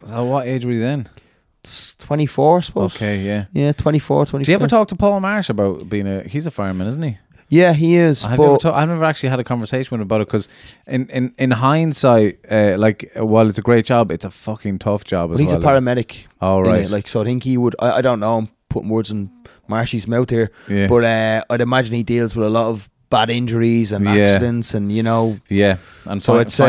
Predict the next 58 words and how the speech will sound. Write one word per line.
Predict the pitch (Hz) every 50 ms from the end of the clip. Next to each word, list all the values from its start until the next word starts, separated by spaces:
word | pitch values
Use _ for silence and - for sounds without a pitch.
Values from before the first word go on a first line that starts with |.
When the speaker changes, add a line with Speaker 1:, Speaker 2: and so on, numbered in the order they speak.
| 127 127
Speaker 1:
finding | 123 113
all | 113 120
Speaker 2:
no | 120
Speaker 1:
sorts | 113 143 143 143 151
Speaker 2:
wonder | 180 180 180
Speaker 1:
of | 175
Speaker 2:
he | 156
Speaker 1:
people | 147 -
Speaker 2:
does | 107 107
Speaker 1:
in | 107
all | - 143
Speaker 2:
fucking | - 113 110 -
Speaker 1:
sorts | 110
of | 131
Speaker 2:
stand | 127 127 117
up, | 120
Speaker 1:
states. | 127 - -
Speaker 2:
you | 131 131
know | 139
what | 151
I | 147
mean? | 147 143 143 143 135
As | 127 104
Speaker 1:
Yeah, | 110 113 113
Speaker 2:
<laughs> | 113 104 98 -
Speaker 1:
yeah. | 165 127 - - - - - - -
Just | - 127 -
a | 123
bit, | - - - 180 175 -
<laughs> |
just | - 175 165 143
Speaker 2:
Yeah. | 156 175 202 202 196 185 160 147 107
Speaker 1:
uh, | - -
lighten | 135 139 170 175 147
the | 139
mood | 139 143 151 156 143
a | 139
bit. | 151 165 170 -
Yeah. | 147 156 107 131 143 202 185 143
Speaker 2:
Yeah. | - 180 139 110 135 -
Speaker 1:
<laughs> | - - - - - - -
Um, | 147 143 147 147 143 147 135 - _
so | - - 165 160
you | 160 165
mentioned | 160 180 202 196 - 180 165 139 117 - _ _ -
boxing | 160 156 156 - - 135 -
for | 139 131
Ireland. | 147 165 170 165 139 120 113 107 101 - _ - -
I | 127
mean, | 131 131 135 135 139
what | 151 175 165
an | 143 127
achievement | 110 - - 151 160 165 135 113 98 90 - -
that | 131 139 - -
is. | 120 110 95
That | 131 131 -
must | 139 123 - - -
be, | 127 120 117 107 95